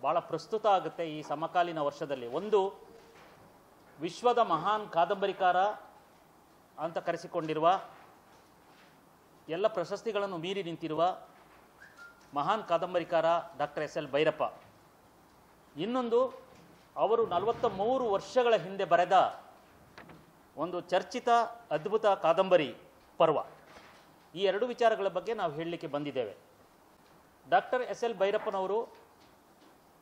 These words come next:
ಇವತ್ತು ವಿಶ್ವಮಾನ್ಯತೆಯನ್ನು ಪಡೆದದ್ದು ಹೇಗೆ ಅಂದರೆ,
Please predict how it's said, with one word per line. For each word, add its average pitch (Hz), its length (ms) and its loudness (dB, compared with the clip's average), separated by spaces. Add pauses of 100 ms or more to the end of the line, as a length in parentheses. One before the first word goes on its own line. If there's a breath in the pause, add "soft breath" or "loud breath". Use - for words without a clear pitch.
(440)
ಇವತ್ತು 190 240 -8
ವಿಶ್ವಮಾನ್ಯತೆಯನ್ನು 202 880 -4
ಪಡೆದದ್ದು 175 420 -6
ಹೇಗೆ 156 220 -8
ಅಂದರೆ, 160 240 -6